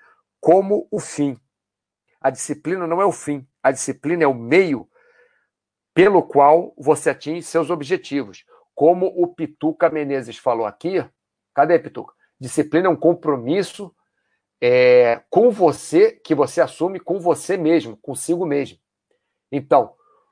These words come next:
você assume aquele compromisso consigo mesmo, mas você não pode ficar neurótico se aquele compromisso estiver atrapalhando a sua vida. Então, a disciplina, ela deve ser usada pra melhorar a sua vida.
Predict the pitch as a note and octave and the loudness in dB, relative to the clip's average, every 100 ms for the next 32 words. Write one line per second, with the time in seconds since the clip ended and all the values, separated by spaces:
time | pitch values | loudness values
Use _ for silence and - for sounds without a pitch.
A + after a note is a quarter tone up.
0 | _ _ B2 C3+ - D#3 B2+ - G#3 A3 | _ _ -2 0 2 0 0 -2 2 2
1 | - D3+ D3+ C#3 C#3+ C3+ C3+ - A#2+ - | 0 -4 -4 -6 -2 -2 -2 -8 -16 -10
2 | C3 A2 A2 F#3 E3+ A2+ _ C3+ D#3 E3+ | -10 -8 2 2 2 -2 _ -2 0 2
3 | D#3 E3 F3+ C3+ - D#3 F#3+ B2 G#2 _ | 0 0 -2 -4 0 4 4 0 -14 _
4 | _ - C#3+ - D3 D#3 F#3 D#3 D3 F#3+ | _ -10 -10 -4 -2 0 0 4 4 4
5 | - - - - _ _ _ _ _ - | 0 -14 -20 -20 _ _ _ _ _ -2
6 | D#3+ D3 - F3+ F#3+ E3+ E3 C#3+ A#2+ B2+ | 0 0 0 -2 0 -4 -4 -6 -6 -4
7 | F#3+ - A2+ - _ _ _ C#3+ B2+ D#3 | -6 -6 -16 -20 _ _ _ -4 2 2
8 | - C#3+ D#3 C#3+ B2+ D#3 D3+ - E3+ A#2+ | 0 -2 -4 -2 -4 -4 -6 -4 -6 -4
9 | D3 A2+ F#2 _ _ C3+ C3+ D#3 D#3+ - | -8 -8 -14 _ _ -16 0 2 2 -2
10 | D3+ D3+ F3 G3 D#3+ B2 D#3 B2+ - B2+ | -10 -4 -2 2 0 2 0 0 -6 -6
11 | - C3+ E3 A#2+ - C#3 C3 D#3 D#3 B2+ | -2 2 2 0 -4 -4 -2 2 2 2
12 | D3+ D3+ D#3+ A#2 C#3+ A#2 | 0 -2 -10 -8 -10 -10